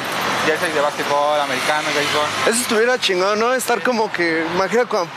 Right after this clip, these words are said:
Speaker 2: visitas algún país, un pedo así, güey.
Speaker 1: Sí,
Speaker 2: Y
Speaker 1: sería
Speaker 2: como
Speaker 1: bueno.
Speaker 2: con un jersey, o, eh, un jersey o algún pedo así, güey,
Speaker 1: Sí, de mi
Speaker 2: pero
Speaker 1: equipo, ¿no? De
Speaker 2: diferente.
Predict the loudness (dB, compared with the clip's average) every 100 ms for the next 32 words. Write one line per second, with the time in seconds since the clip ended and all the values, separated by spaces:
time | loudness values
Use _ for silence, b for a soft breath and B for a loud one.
0 | -2 0 0 0 0 2 0 0 0 0
1 | 0 -2 0 0 2 0 0 2 2 2
2 | -2 -2 0 0 0 0 0 0 0 2
3 | 0 0 0 2 2 0 0 2 2 2
4 | 0 0 0 0 0 0 0 2 2 2
5 | 2 0 2 2 2 0 0 2 2 2
6 | 0 0 0 2 2 2 0 0 0 0
7 | 0 0 0